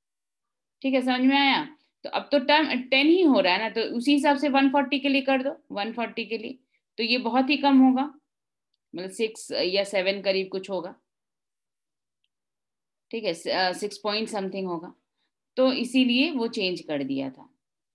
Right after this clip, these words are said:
तो अभी बोल रहा है कि नहीं, ये, अ, जो, अ, पेंडेमिक आया है, इसके चलते, और जो, अ, बहुत सारा एक्सचेंज है डॉलर्स के साथ,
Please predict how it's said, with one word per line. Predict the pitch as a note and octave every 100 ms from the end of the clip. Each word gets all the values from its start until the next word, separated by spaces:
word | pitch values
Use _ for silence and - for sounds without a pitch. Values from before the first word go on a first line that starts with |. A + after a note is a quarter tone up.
| _ _
तो | -
अभी | G#3+ G3+ G#3 C4+
बोल | C4 B3+
रहा | C4
है | C4
कि | B3+
नहीं, | A#3 A3+ A3
ये, | G#3+ G#3
अ, | - E3 F3+ F3
जो, | F3 E3+ G3+ G3 F#3+ F#3 C#4 _ -
अ, | -
पेंडेमिक | E3+ F#3 F#3 F#3 G3+ G3
आया | G3 F#3 F#3+
है, | F#3+ F#3+ F#3 F#3+
इसके | - F#3 -
चलते, | F#3+ G3 F3+ F#3 F#3 - _ _
और | - F3+ E3+
जो, | F#3 F3+ E3 - - -
अ, | C3+ D#3+
बहुत | D#3+ F#3
सारा | F#3+ F#3
एक्सचेंज | C#3 - - F#3 F#3 F#3
है | F3+ F3 E3+
डॉलर्स | E3 E3 E3+ E3+
के | F3+
साथ, | F3 F3+